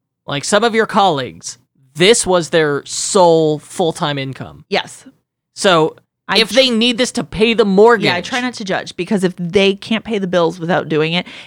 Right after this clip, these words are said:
Speaker 2: if I was in that situation, I'd probably do the same thing. Whatever I could do to make a few bucks. Like, I saw people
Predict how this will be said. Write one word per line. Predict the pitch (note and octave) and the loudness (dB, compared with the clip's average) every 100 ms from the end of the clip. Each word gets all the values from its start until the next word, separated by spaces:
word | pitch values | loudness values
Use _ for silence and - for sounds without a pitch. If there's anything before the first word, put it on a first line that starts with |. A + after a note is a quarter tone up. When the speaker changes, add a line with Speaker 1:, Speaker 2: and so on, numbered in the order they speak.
| A#3 | -2
Speaker 2:
if | A#3 | -2
I | C4+ | -2
was | C4+ | -4
in | B3+ | -8
that | A#3+ | -8
situation, | - G3+ G#3+ F3+ F3+ | -6 -2 -2 -2 -4
I'd | E3 | -6
probably | - E3 D#3+ E3 | -6 -6 -4 -4
do | D#3 | -4
the | C3+ | -6
same | - - - | -6 -8 -8
thing. | - E3 | -6 0
Whatever | F3 F3 F3 | 2 2 0
I | E3+ | -2
could | F#3+ | -6
do | D#3+ D#3+ D#3+ C#3+ D3 - - _ _ | -6 0 2 2 0 -6 -20 _ _
to | - | -2
make | F3 E3 | 0 0
a | F3 | -2
few | - D#3+ | -4 -2
bucks. | D#3 - | -2 -4
Like, | F#3+ F#3+ | -8 -4
I | F#3+ | -4
saw | F#3+ G3+ G3 | -4 -6 -8
people | - F#3+ - F3 F3 E3+ | -6 -6 0 2 2 2